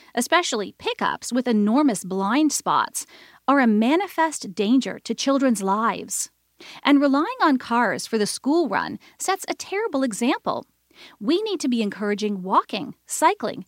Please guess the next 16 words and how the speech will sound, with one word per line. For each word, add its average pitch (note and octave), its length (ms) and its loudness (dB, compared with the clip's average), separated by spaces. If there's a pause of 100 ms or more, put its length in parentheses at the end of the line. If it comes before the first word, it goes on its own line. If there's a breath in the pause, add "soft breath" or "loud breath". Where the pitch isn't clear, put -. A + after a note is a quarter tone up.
(240 loud breath)
and B3 140 4
other A4+ 220 4
forms D#4+ 440 0
of G3 200 -4
active C4 400 -4
transport - 680 -4 (260 loud breath)
rather D#4+ 280 2
than G3 200 -2
strapping A#3+ 560 0
our F3+ 140 -2
kids' B3+ 420 -4
asses A3 480 -4
to - 180 -8
S B3 220 0
U F#3 120 -4
Vs. G3+ 640 -8